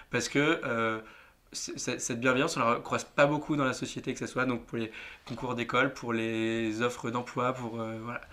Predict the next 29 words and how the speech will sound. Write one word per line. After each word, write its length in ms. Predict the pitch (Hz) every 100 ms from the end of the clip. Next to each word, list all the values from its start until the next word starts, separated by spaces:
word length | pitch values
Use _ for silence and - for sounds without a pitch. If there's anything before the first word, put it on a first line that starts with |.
| - - - - - -
Et, 640 | 135 117 117 110 - 127 120
et, 60 | - -
et 180 | 139 117
cette, 640 | - - - - 160 156
euh, 320 | 147 120 117 113
cette 220 | 127 139
atmosphère, 640 | 143 151 143 143 165 202 - -
je 80 | -
pense 160 | 165
qu'elle 120 | 160 127
a 40 |
permis 300 | 131 123 139
de 60 | 139
choisir 340 | 131 120 127
quatre 180 | 151 147
personnes 340 | 143 - 196
qui 140 | - 139
sont 180 | 135
loin 200 | 120 143
d'être 180 | 151 107
parfaites, 520 | 143 - 139 - - - - - - -
mais 160 | 127
par 220 | 123 120 -
contre, 340 | 170 185 143
euh, 180 | 123 120
c'est 140 | 127
cinq 220 | 127 147
personnes 420 | 147 139 147 170 165
qui 560 | - 131 120 117 117